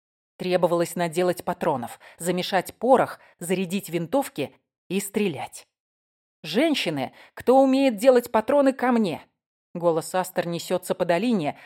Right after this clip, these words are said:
а потом распадается на эхо и уносится за горизонт. Она —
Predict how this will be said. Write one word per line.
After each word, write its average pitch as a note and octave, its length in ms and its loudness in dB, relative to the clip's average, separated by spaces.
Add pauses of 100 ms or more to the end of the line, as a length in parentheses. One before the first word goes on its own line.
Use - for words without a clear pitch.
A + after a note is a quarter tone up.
(160)
а E3+ 100 -8
потом G3 300 -2
распадается F#3 720 -2
на E3+ 220 -4
эхо A#3 300 -2
и - 180 -2
уносится F3 580 -6
за E3+ 120 -6
горизонт. E3 640 -8 (580)
Она — F#3+ 420 -4